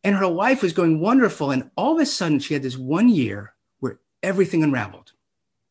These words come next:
She had to be hospitalized twice. She couldn't work. Uh, she was international,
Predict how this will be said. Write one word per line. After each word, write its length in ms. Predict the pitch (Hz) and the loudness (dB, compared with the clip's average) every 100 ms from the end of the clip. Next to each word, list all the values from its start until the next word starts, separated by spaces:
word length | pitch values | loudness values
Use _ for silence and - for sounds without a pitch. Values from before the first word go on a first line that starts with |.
| _ _ _ - - | _ _ _ -20 -2
She 100 | 202 | 0
had 120 | 196 | 2
to 80 | 180 | 2
be 140 | 131 | 0
hospitalized 760 | 135 185 - 175 143 120 - - - | 0 0 -2 -4 -4 -4 -6 -14 -20
twice. 680 | - - 104 131 - - - _ _ _ _ _ _ _ _ _ - | -10 -6 -6 -6 -12 -14 -16 _ _ _ _ _ _ _ _ _ -10
She 180 | - 165 | -2 -2
couldn't 360 | 202 170 135 | 0 0 0
work. 360 | 131 151 254 - - - _ _ _ _ - | 0 0 0 -4 -18 -20 _ _ _ _ -8
Uh, 100 | 127 | -6
she 160 | 139 170 | -2 -2
was 140 | 143 | -2
international, 720 | 165 156 143 156 196 - 226 | -2 2 4 4 2 0 -2